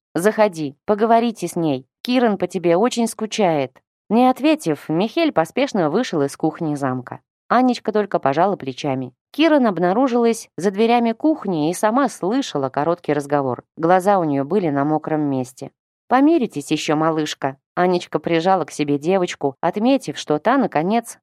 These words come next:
надела перешитые брючки и голубую маечку, что принесла ей сердобольная Крис. «Что ж вы оба упёртые-то такие? У нас баран на гербе»,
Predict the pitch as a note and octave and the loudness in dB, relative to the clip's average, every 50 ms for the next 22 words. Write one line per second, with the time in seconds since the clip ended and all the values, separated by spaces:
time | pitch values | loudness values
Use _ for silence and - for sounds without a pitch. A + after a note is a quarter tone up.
0 | - - F#3+ G#3 G3+ F3 F#3 A#3+ C#4+ D#4 A#3 D#3 - - E3 E3 D#3+ E3+ E3+ - | -2 0 2 2 2 2 2 2 2 2 2 0 0 -2 -4 -2 -2 -2 -2 -2
1 | A3+ B3 B3 - F#3+ F3+ D#3+ D3+ D#3 A#3 D4 D#4 D#4 - - E3+ D#3 C#3+ C3+ D3+ | -4 -4 -2 -2 -2 -2 0 0 0 0 0 0 -2 -4 -6 -4 -4 -2 0 0
2 | D3 D3 D3 C#3+ D3 C#3 C#3 B3 F#3+ D3+ C#3 C#3 C3+ C3 B2+ - - - C#3 C#3 | 0 0 -2 -2 0 0 0 2 2 0 0 0 0 -2 -4 -6 -6 -6 -6 -6
3 | _ _ - - - D#3 D3+ - D#3 D#3+ D#3 D3 C#3+ - - D3+ E3+ G3 G3+ E3+ | _ _ -10 -2 0 0 0 2 0 0 0 0 -2 -2 0 0 2 2 2 0
4 | C#3+ C3+ B2+ - - D3+ C#3+ C3+ D3+ C#3 C3+ D3+ D#3 D#3 D#3 D#3 D3+ D3+ D3 - | -2 -2 -2 -2 -2 -2 0 0 0 0 2 0 0 0 0 0 0 -2 -2 -4
5 | D#3 D3 C#3 C3 - - - _ _ _ _ _ _ _ _ _ - - - - | -6 -6 -6 -8 -10 -14 -18 _ _ _ _ _ _ _ _ _ -18 -10 -2 2
6 | E4 E4+ C#4+ B3 A#3+ B3+ B3 B3 C4 C4+ A3 G3+ A#3 A3 G3 - - - B3 A3+ | 2 2 2 2 2 4 6 6 6 4 4 4 2 2 0 -2 -2 -2 -2 -2
7 | - - A#3 B3 B3 A#3 A3 - - F3+ F3+ F3 - E3+ E3+ - E3 E3 E3 - | 0 0 2 4 4 4 2 2 0 0 0 0 -2 -4 -2 -2 -2 -2 -2 -6
8 | - F3 E3 D3+ D3 C#3+ C3 D#3 _ _ _ _ _ _ - F#3 G#3+ G#3+ G#3 G#3 | -6 -4 -4 -2 -2 -2 -2 -4 _ _ _ _ _ _ -4 -2 0 2 2 2
9 | G3+ G3 - - _ _ - G#3 A3+ A#3 A#3 A#3 A#3+ C4 C4 A3+ F#3+ E3 D3+ D#3+ | 0 -2 -6 -16 _ _ 0 2 4 4 4 4 2 2 2 2 2 0 2 0
10 | F#3 E3+ E3+ D#3 E3+ D#3+ C#3+ C#3+ | 0 0 0 0 0 0 0 -2